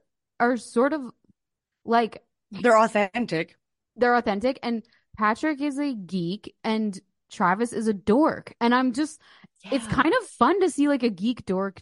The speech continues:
Speaker 1: duo win the
Speaker 2: <laughs>
Speaker 1: Super Bowl, Super Bowl. Like, it's a new, it's new. It's a
Speaker 2: Well,
Speaker 1: new
Speaker 2: it's
Speaker 1: thing.
Speaker 2: winning the Super Bowl over, and it's like, actually, the geek dorks are the best athletes. Like,
Speaker 1: Right.
Speaker 2: wow.
Speaker 1: It's crazy. It's crazy. I love it.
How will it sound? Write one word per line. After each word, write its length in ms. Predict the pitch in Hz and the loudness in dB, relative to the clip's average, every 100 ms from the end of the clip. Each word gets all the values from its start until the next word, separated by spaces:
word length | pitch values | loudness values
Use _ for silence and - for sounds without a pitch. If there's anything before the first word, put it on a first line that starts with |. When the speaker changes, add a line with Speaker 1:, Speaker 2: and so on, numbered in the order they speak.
| - | -4
Speaker 1:
duo 720 | 214 285 226 170 170 170 170 - | -2 0 0 0 -2 -6 -8 -4
win 280 | 180 220 - | 2 4 2
the 40 | 208 | 0
Speaker 2:
<laughs> 0 | |
Speaker 1:
Super 280 | - - 311 | -4 -6 -2
Bowl, 200 | 220 - | -2 -2
Super 240 | - 523 392 | 0 2 4
Bowl. 300 | 190 170 - - - | 6 4 0 -4 2
Like, 140 | 320 | 4
it's 140 | 339 | 4
a 60 | 370 | 4
new, 420 | 302 294 330 381 - | 6 6 6 4 0
it's 180 | 294 - | -6 -2
new. 460 | 226 494 523 175 - _ - | 2 4 4 2 -2 _ -2
It's 80 | 302 | 4
a 20 | |
Speaker 2:
Well, 80 | 330 | 6
Speaker 1:
new 40 | |
Speaker 2:
it's 80 | 320 | 6
Speaker 1:
thing. 60 | 240 | 6
Speaker 2:
winning 220 | 370 370 | 6 4
the 60 | 247 | 4
Super 240 | 311 311 | 4 4
Bowl 360 | 214 190 175 - - | 6 6 6 0 4
over, 300 | 233 220 226 | 4 6 4
and 160 | 208 - | 2 0
it's 120 | 240 | 0
like, 200 | 233 214 | 0 2
actually, 380 | 202 233 254 262 | 2 2 2 -4
the 300 | 190 165 180 | -8 -8 -8
geek 420 | 180 185 240 - | -4 -2 -4 -2
dorks 280 | - 202 190 | 0 0 0
are 60 | 190 | -4
the 100 | 180 | -4
best 500 | 143 180 185 202 - - | 0 4 4 2 -10 -4
athletes. 840 | 165 214 339 _ - - _ - - | 2 2 0 _ -20 -20 _ -16 -2
Like, 300 | 220 185 269 | 4 6 6
Speaker 1:
Right. 260 | 302 180 - _ _ _ _ _ _ - | 2 -2 -8 _ _ _ _ _ _ -2
Speaker 2:
wow. 520 | 165 240 160 78 - _ _ _ - | 0 2 2 -2 -8 _ _ _ -6
Speaker 1:
It's 180 | 254 - | -6 -6
crazy. 720 | 220 294 359 247 180 - - _ _ - | -4 2 2 0 -10 -12 -20 _ _ -6
It's 180 | 254 - | -6 -6
crazy. 540 | 233 311 330 208 160 - - _ _ _ - | -4 -2 0 -4 -10 -16 -20 _ _ _ -4
I 380 | 233 254 269 277 | 0 2 0 -2
love 260 | 247 262 330 | 0 0 0
it. 200 | - | -6